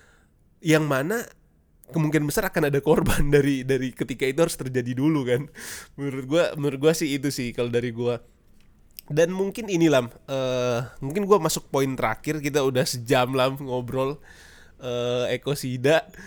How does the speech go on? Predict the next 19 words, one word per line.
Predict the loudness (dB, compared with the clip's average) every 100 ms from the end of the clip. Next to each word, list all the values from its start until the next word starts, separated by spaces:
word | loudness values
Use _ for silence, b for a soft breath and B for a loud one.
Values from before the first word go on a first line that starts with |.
| B B B -8
Ini | -2
menarik | 2 4 4 2
banget | 6 6 6 2
sih | 0 -2
bagi | -2 -4 -4
gua | -2 -2
sih, | -4 -10
apa, | -8 -6 -4 -4 -6
karena | -6 -2 0
jujur | 2 2 6
gua | 4 4 -10 -14
nggak, | -4 -4 -4 -8
nggak, | -4 -2 -2
nggak | -4 -6 -6
tahu | -2 0
banyak | 0 0 0
banget | 2 2 2
gitu | -4 -8
soal, | -8 -8 -8